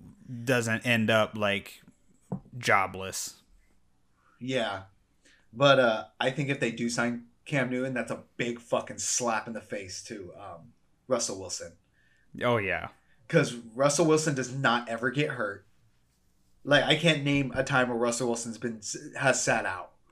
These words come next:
Speaker 1: Oh, yeah.
Speaker 2: <laughs> Um, Russell Wilson's still a top five quarterback, arguably, like, one of the best quarterbacks in the league.
Speaker 1: Yeah,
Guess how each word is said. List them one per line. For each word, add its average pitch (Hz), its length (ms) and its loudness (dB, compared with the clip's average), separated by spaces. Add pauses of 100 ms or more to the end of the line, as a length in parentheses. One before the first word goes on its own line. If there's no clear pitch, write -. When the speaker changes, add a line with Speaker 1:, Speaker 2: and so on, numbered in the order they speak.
(180)
Speaker 1:
Oh, 131 160 6
yeah. 160 360 6 (340)
Speaker 2:
<laughs> - 320 -20
Um, 95 380 -6 (760)
Russell 147 300 4
Wilson's 147 360 2
still 135 520 2 (840)
a 139 80 6
top 123 340 -2
five 123 280 2
quarterback, 117 640 -2 (520)
arguably, 143 540 4
like, 123 260 2 (240)
one 139 320 2
of 127 100 2
the 131 100 2
best 120 260 2
quarterbacks 110 480 0
in 107 100 -18
the 107 80 -16
league. 92 380 -18 (920)
Speaker 1:
Yeah, 104 320 -4